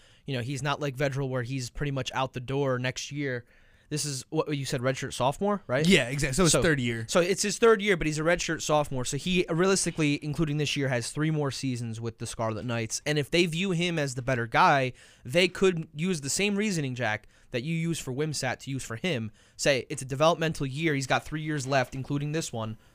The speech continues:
Speaker 1: if they think that's the better guy. Now, I know on paper,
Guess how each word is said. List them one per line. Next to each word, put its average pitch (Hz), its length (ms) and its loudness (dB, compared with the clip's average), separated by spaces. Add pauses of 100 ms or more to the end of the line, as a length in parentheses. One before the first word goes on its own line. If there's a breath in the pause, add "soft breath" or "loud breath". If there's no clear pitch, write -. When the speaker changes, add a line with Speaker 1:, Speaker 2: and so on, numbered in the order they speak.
(400 soft breath)
Speaker 1:
if 233 180 4
they 208 120 8
think 202 200 0
that's 185 200 0
the 170 60 -4
better 151 220 2
guy. 139 300 4
Now, 151 180 2
I 175 100 8
know 190 200 4
on 190 160 2
paper, 151 480 -2